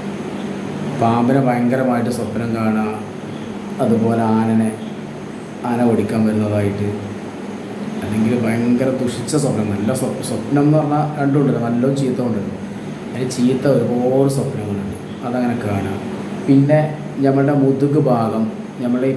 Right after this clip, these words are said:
പുറക് ഭാഗം ഇങ്ങനെ നല്ല കടഞ്ഞ് കയറി വരും. ചില സമയങ്ങളിലൊക്കെ ഭയങ്കര കടച്ചിൽ. ആ കടച്ചിൽ തന്നെ ചില ടൈമിൽ നമുക്ക് നെഞ്ചിലേക്ക് വന്ന്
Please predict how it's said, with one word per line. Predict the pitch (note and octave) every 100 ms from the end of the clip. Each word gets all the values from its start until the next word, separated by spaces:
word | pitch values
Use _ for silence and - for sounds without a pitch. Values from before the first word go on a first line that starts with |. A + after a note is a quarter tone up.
| C3
പുറക് | B2 B2+ C#3 B2+
ഭാഗം | A#2 A2+ A#2+
ഇങ്ങനെ | A2+ A#2 A2
നല്ല | A2 A2 A#2+ B2 C3 -
കടഞ്ഞ് | G#2+ G#2+ A#2 A#2+
കയറി | G#2 G2+ G#2
വരും. | - - - - - - - - - - - -
ചില | C#3+ C#3+
സമയങ്ങളിലൊക്കെ | C#3+ B2 B2+ B2+ C3 - G2+ G#2+
ഭയങ്കര | A#2+ A#2+ C3 -
കടച്ചിൽ. | G#2+ G2 G2 - - - - - - - - C#3+
ആ | F3 F#3
കടച്ചിൽ | D#3+ C#3+ C#3 C#3+ D3
തന്നെ | D3 D3+ D3
ചില | C3 C3 C#3 C#3
ടൈമിൽ | A#2+ A#2+ B2 C3 D3+ - - - - - - - - - - - B2+
നമുക്ക് | A#2+ C3 A#2+
നെഞ്ചിലേക്ക് | A2 G#2+ A2+ A#2+ B2 B2
വന്ന് | A2+